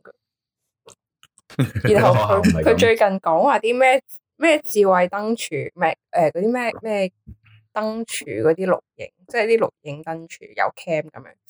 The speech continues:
Speaker 1: 或者係，係，係你琴日睇新聞，跟住見到警方搜證話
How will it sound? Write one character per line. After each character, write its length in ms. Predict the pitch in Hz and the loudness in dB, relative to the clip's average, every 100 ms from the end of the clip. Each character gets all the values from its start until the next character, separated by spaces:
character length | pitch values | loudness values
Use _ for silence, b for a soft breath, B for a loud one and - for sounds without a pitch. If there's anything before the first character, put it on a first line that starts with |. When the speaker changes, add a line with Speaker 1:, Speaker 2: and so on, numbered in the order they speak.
| B B _ - | B B _ -10
Speaker 1:
或 100 | 240 | 0
者 80 | 285 | 2
係， 220 | 247 185 _ _ _ _ | 2 0 _ _ _ _
係， 380 | - - 180 - - | -16 -10 -10 -10 -4
係 120 | 180 160 156 156 156 _ - | -2 0 -4 -10 -20 _ -2
你 220 | 165 165 _ _ _ | -2 -2 _ _ _
琴 160 | - 165 - | -6 -6 -6
日 80 | - - _ - | -12 -12 _ -12
睇 160 | 147 | -8
新 140 | 180 196 | -8 -8
聞， 440 | 202 165 - 175 _ _ - - | -8 -10 -12 -20 _ _ -20 -4
跟 160 | 262 233 | 0 0
住 60 | - | -2
見 160 | 165 | -8
到 80 | 165 | -8
警 120 | - - 185 | -10 -12 -12
方 320 | 185 185 190 190 | -6 -4 -6 -8
搜 340 | - - - | -10 -4 -4
證 240 | 180 165 156 | -4 -6 -10
話 260 | 151 120 | -8 -6